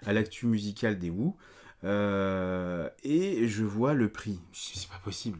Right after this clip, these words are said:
Je le prends. Je dis, qu'est-ce que je fais ? Je vais en caisse. Donc, du coup, je vais carrément voir un vendeur. Je dis, mais est-ce que le prix indiqué dessus, c'est que, est-ce que c'est le bon ? Parce que, franchement, six quatre-vingt-dix-neuf, c'est le prix d'un C D, quoi.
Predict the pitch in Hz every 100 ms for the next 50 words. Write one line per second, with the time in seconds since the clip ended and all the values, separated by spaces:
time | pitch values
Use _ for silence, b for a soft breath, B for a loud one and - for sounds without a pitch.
0 | 85 87 101 90 - 120 135 202 B B
1 | B B - 98 92 110 - 107 - 98
2 | 85 92 90 120 123 B B B 101 117
3 | 117 107 107 135 135 95 95 120 110 110
4 | 107 101 104 95 90 82 80 85 92 127
5 | 156 98 95 85 87 92 - B B -
6 | - 117 107 - - 131 110 92 - 101
7 | 95 87 160 165 - - 101 92 101 -
8 | 113 - 101 92 185 262 92 - 95 -
9 | B B B - 85 - 160 - 113 -
10 | 98 98 90 92 127 175 - 98 - 107
11 | 110 - 170 226 139